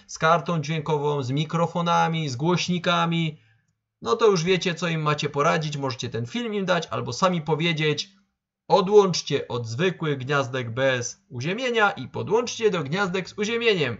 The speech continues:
a wasz problem w większości zostanie rozwiązany”.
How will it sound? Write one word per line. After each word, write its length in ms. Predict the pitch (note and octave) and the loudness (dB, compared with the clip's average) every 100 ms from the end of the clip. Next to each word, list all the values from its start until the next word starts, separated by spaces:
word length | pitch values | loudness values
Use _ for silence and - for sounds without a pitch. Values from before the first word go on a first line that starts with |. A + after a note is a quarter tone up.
| - | 0
a 360 | C#3+ D#3+ D3 B2+ | 2 6 4 6
wasz 300 | C3 B2 - | 4 4 -2
problem 680 | D3 G3+ G3 F3 E3+ D3 - - | 0 2 2 2 2 -2 -8 -12
w 120 | B2 | -6
większości 640 | C#3+ D#3 A#2 D#3+ D3+ D3 | -2 -2 0 2 2 0
zostanie 540 | C#3 C#3 - C3+ C3+ A#2+ - - | -6 -4 -2 0 0 -4 -10 -4
rozwiązany”. 680 | C#3 A3+ A3+ A#3 A3 D3+ G2+ | 2 4 4 6 6 6 0